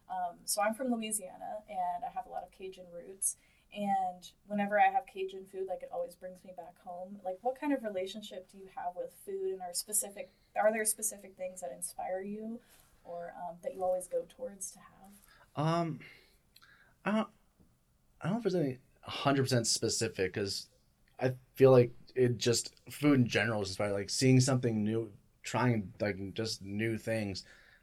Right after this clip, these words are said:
Speaker 2: I don't like really being comfortable, I guess. I think being in a
Speaker 1: Mm-hmm.
Speaker 2: comfort zone is not a good thing, 'cause then you don't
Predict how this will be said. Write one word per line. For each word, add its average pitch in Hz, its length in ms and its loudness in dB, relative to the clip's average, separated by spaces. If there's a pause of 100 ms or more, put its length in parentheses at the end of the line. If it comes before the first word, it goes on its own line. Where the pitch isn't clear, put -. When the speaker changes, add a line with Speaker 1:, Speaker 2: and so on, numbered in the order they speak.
Speaker 2:
I 110 80 0
don't 117 200 4
like 113 380 2 (140)
really 110 260 0
being 101 380 -2 (760)
comfortable, 127 460 2
I 127 80 6
guess. 120 160 6
I 104 60 0
think 107 260 -4 (260)
being 110 160 -2
in 104 60 0
a 101 40 -2
Speaker 1:
Mm-hmm. 101 80 -6
Speaker 2:
comfort 101 280 -4
zone 110 160 -2
is 95 100 -6
not 95 280 -2 (240)
a 101 60 -8
good 98 260 -4
thing, 110 180 -2
'cause 98 160 -2
then 92 140 -4
you 95 100 -4
don't 92 320 -6